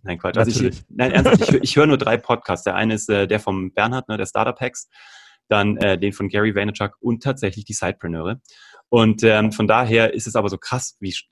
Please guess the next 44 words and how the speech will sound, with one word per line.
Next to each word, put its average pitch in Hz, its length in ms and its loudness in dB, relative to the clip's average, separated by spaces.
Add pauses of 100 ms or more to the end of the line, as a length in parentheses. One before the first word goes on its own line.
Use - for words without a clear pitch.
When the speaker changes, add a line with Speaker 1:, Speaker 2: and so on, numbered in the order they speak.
Speaker 1:
also 113 180 -6
ich - 120 -14
mache 117 180 -2
dieses 104 240 -10
Game 120 180 2
erst 107 200 -4
seit 98 140 -2
sechs - 200 -8
Monaten 113 500 -4 (380)
und 107 360 2
jetzt 113 300 -2
bei 104 100 2
dir 110 160 2
auch 104 100 0
sein 98 220 0
zu - 80 -10
dürfen 107 260 0
und 95 100 -4
dich - 120 -6
bei 101 100 0
mir 151 180 2
zu 95 160 -2
haben, 117 500 0
ist 113 180 -6
so 131 100 -2
unglaublich 110 720 0
und 104 100 -4
deswegen 104 200 -6
liebe 104 160 -4
ich - 120 -14
Podcasts - 440 -6
so, 107 120 -6
weil 92 120 0
das - 120 -8
hätte 104 120 -6
ich 107 60 -12
im 101 120 -6
Leben 110 160 0
nicht 110 160 -2
gedacht, 104 260 -2
dass - 120 -8
das - 100 -10
irgendwie 95 260 -4
hinhaut. 104 460 0